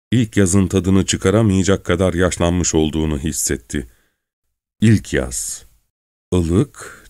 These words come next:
canlı, yorulmak bilmez ilk yaz gelmişti.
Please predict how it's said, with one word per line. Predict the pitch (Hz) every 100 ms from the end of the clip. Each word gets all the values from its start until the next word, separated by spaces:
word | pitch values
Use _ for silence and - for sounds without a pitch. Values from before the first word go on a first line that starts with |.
| 73
canlı, | 90 95 87 80 90 127 127 117 98
yorulmak | 80 107 110 110 113 107 -
bilmez | 98 98 101 117 107 92 -
ilk | 117 110 85 - 82
yaz | 76 67 62 - - -
gelmişti. | - 71 65 65 - - - -